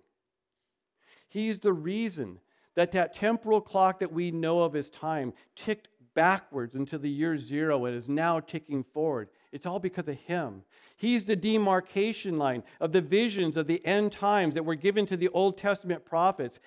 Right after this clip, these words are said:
and the vision of the end time that is now given to this New Testament disciple.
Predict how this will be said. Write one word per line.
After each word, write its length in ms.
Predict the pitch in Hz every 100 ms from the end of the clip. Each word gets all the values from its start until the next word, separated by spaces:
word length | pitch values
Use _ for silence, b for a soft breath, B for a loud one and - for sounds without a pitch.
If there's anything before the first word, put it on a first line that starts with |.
| b
and 140 | 175
the 80 | 170
vision 420 | 139 190 233 208
of 100 | 185
the 120 | 175 170
end 240 | 196 220
time 220 | 185 160
that 100 | 151
is 140 | 151 139
now 240 | 160 185
given 280 | 175 175 165
to 80 | 165
this 240 | 147 131
New 240 | 139 170 196
Testament 520 | - 165 160 156 139
disciple. 680 | 123 - 147 165 135 98